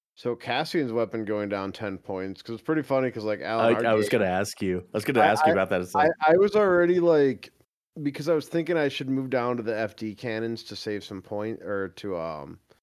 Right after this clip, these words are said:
Speaker 1: help against Darks and, you know, maybe create a little points. But then it awkwardly created so many points that, like, the best use of them seemed to be to turn Ahsoka into Operative Luke. <laughs> I was like,
Speaker 2: Yeah.
Speaker 1: "Oops." Um,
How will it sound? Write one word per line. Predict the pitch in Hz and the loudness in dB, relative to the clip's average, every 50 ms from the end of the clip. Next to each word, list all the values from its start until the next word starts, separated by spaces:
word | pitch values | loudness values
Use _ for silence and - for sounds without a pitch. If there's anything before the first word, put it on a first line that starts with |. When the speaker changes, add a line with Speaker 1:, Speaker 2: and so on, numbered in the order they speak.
| _ _ _ _ _ _ _ | _ _ _ _ _ _ _
Speaker 1:
help | - 117 113 | -4 -4 -4
against | 107 113 110 107 101 - - | -2 -4 -4 -4 -6 -8 -8
Darks | - 110 101 104 107 110 98 - - | -6 -4 -2 -2 -2 -4 -6 -8 -10
and, | - 98 90 80 65 | -10 -8 -8 -8 -8
you | 76 | -8
know, | 87 | -8
maybe | 85 95 101 104 107 110 | -6 -6 -4 -4 -6 -6
create | 104 - 123 117 117 | -8 -6 -4 -4 -2
a | 123 | -2
little | 127 131 135 | -2 -2 -4
points. | 131 - 151 151 147 151 156 165 - - - - _ _ _ _ _ _ _ _ _ | -4 -4 -4 -2 -2 -2 -4 -6 -8 -12 -16 -18 _ _ _ _ _ _ _ _ _
But | 139 123 | -6 0
then | 123 147 147 | 0 2 4
it | 156 156 - - | 4 2 0 -2
awkwardly | - 120 135 143 - 180 165 156 160 156 | -4 -2 -2 -2 -2 -4 -2 0 -2 -2
created | 147 - - 160 156 151 139 117 | -2 -2 -2 -2 0 -2 -4 -6
so | - - - 123 | -8 -6 -6 -4
many | 127 139 151 156 | -2 -2 -2 -4
points | 147 - - 170 170 180 175 - - | -4 -2 -2 -2 -2 -2 -4 -8 -4
that, | - 131 120 113 - | -2 0 0 0 -2
like, | 101 117 117 117 110 - 107 | -2 -2 -2 -2 -2 -4 -6
the | 110 110 | -8 -6
best | 92 113 113 120 117 - - | -2 -2 -2 -2 -2 -4 -6
use | 113 120 117 - | -6 -6 -6 -8
of | 143 135 | -10 -4
them | 131 143 139 139 135 | -4 -2 -2 -4 -6
seemed | - - 127 117 113 107 | -8 -6 -6 -6 -4 -6
to | 110 | -6
be | 101 117 110 | -6 -6 -6
to | 98 | -8
turn | 90 - - 117 113 107 | -10 -10 -8 -6 -6 -6
Ahsoka | 95 - - 107 107 113 - 135 131 117 | -6 -6 -4 -4 -4 -4 -2 -2 -2 -2
into | 110 104 101 - | -2 -4 -6 -6
Operative | - 87 104 104 - 117 110 98 87 | -4 -6 -6 -6 -6 -6 -6 -6 -6
Luke. | 85 98 117 175 - _ - - _ _ _ _ _ | -8 -6 -6 -6 -8 _ -20 -20 _ _ _ _ _
<laughs> | _ _ _ - | _ _ _ -6
I | 135 131 | -4 -2
was | 117 117 117 104 | -2 -2 -2 -2
like, | 107 107 104 | -2 0 2
Speaker 2:
Yeah. | 107 104 92 80 - | 2 2 2 2 0
Speaker 1:
"Oops." | 110 165 - _ _ _ - - - - - - - _ _ _ _ - - - _ _ | -2 -6 -8 _ _ _ -12 -12 -12 -12 -16 -20 -20 _ _ _ _ -20 -20 -20 _ _
Um, | 120 120 117 113 110 104 98 87 80 80 85 | 0 2 2 4 4 2 2 0 -2 -6 -10